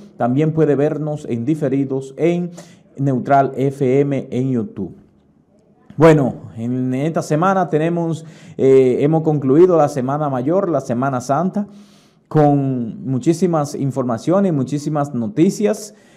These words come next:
eh, algunas buenas y otras no muy buenas, de manera que la, la gente salieron a las playas,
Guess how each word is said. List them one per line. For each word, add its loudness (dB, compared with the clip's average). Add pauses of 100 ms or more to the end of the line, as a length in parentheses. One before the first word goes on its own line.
(100)
eh, 0
algunas -2
buenas 6
y 4
otras 0
no 0
muy 0
buenas, 4 (680)
de 2
manera 2
que 2
la, -6
la -2
gente -4
salieron 0
a 0
las -2
playas, 0